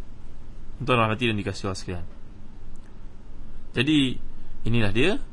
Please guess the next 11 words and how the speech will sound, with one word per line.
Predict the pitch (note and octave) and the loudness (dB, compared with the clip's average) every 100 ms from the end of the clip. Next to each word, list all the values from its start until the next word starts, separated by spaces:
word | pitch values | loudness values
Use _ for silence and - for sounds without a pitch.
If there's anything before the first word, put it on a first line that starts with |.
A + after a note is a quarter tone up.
| - - - - - | -4 -4 -2 0 2
keadaan | A#2 A2+ A#2 G#2+ | 4 6 6 4
Sayyidina | A2+ G#2+ | 2 0
Umar | A2+ G#2+ A2 | 0 0 0
Khattab | - A2 G#2 | 0 0 0
radhiyallahu | G2 G2 G2+ F#2+ F#2 | 0 0 0 0 -2
anhu, | G2+ G2 F#2 F2+ - - | -2 -2 -4 -6 -6 -4
memahami, | G#2+ G#2 G#2 G#2+ A#2 A2+ A2 G#2+ | 0 2 2 2 0 0 -2 -2
mengajar | G2+ G#2 A#2 C3+ C3 A#2+ | 0 4 4 4 2 0
kita | A#2+ - A#2+ | -4 -2 -2
untuk | G#2 D3+ D3+ | 0 -2 -2
faham | - A2 A2+ D3+ G3 | -2 2 4 4 2